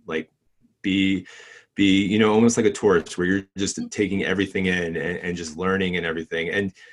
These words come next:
Speaker 1: but I, like, couldn't help myself from, like, trying to formulate some plans, to formulate some strategies. I couldn't help myself, even when I did think I was being, you know,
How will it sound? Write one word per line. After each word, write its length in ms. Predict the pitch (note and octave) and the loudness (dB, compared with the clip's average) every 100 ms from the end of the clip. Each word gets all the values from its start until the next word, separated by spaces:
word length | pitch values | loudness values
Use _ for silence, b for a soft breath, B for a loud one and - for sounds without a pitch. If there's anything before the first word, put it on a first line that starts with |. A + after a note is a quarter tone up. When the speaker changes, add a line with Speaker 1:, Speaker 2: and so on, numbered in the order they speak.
| B | B
Speaker 1:
but 100 | A2+ A2+ - | -2 -2 -4
I, 200 | - - - | -10 -10 -6
like, 220 | A#2 - | -6 -6
couldn't 320 | - D#3+ D#3+ | -6 -6 -6
help 240 | - C3+ A2 | -4 -4 -4
myself 720 | G2 F#2 E2+ D#2 C#2+ - _ _ _ _ _ _ _ | -6 -6 -6 -6 -6 -10 _ _ _ _ _ _ _
from, 220 | - G2 | -4 -2
like, 160 | G2 F#2+ | -2 -4
trying 540 | - A2+ A2+ A2 G#2+ | -4 -2 0 0 0
to 260 | G2+ G2+ F#2+ | 2 2 2
formulate 600 | - G2 F#2 F2+ E2+ D#2+ | -2 -2 0 0 -2 -4
some 160 | F2 D#2+ | -8 -10
plans, 640 | - E2+ E2 D#2+ D#2+ - | -8 -6 -4 -4 -8 -12
to 100 | - | -16
formulate 500 | - F#2+ F2 E2 E2 | -8 -6 -4 -4 -6
some 120 | E2 | -10
strategies. 960 | D#2 - E2+ E2+ E2+ D#2 D#2+ D#2+ D#2 - | -10 -2 -2 0 -2 -2 -2 -2 -4 -10
I 80 | - | -10
couldn't 280 | - C3 A#2+ | -8 -4 -4
help 240 | G#2 G#2+ F#2+ | -2 -4 -2
myself, 640 | G2+ - F#2+ F2 D#2+ - _ _ _ | -4 -4 -4 -4 -6 -12 _ _ _
even 300 | A#2 B2+ A#2+ | 2 4 4
when 160 | A2+ | 4
I 120 | G2+ F2+ | 4 2
did 280 | G#2 G2+ | 2 2
think 300 | - G2+ F2+ | 0 -4 -2
I 100 | F2+ | -2
was 160 | F2+ D#2+ | -2 -4
being, 600 | - F2 E2+ E2 D#2+ E2 _ _ - | -6 -4 -4 -6 -8 -10 _ _ -10
you 120 | F2 | -8
know, 340 | F2 E2 - | -6 -6 -8